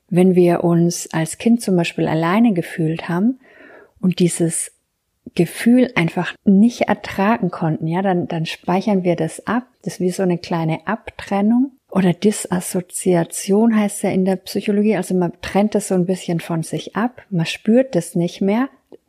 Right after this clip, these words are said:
Das Thema ist aber immer noch da und man vermeidet dann tunlichst jemals nochmal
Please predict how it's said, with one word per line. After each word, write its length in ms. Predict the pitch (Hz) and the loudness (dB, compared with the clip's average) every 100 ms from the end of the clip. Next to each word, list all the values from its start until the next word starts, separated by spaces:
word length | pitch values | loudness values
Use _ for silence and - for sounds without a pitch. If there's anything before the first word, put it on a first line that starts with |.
| - | -8
Das 140 | 170 | -8
Thema 460 | - - 208 196 185 | -2 2 4 4 2
ist 120 | 175 | -2
aber 260 | 175 170 - | -4 -2 0
immer 240 | 190 185 | 0 0
noch 260 | 165 160 - | -2 -4 -6
da 420 | 196 196 190 247 - - - | -4 -2 -2 -4 -6 -20 -4
und 320 | 185 180 - | 0 0 0
man 180 | 180 175 | 2 2
vermeidet 600 | - 175 165 165 202 220 | 0 -2 0 0 2 2
dann 240 | 170 175 - | 0 -2 -4
tunlichst 800 | - 233 254 208 226 - - | -10 2 2 4 2 0 -12
jemals 640 | - 185 226 208 180 185 - | 0 2 4 4 2 0 -4
nochmal 480 | 175 - 202 208 | -4 -2 -2 -2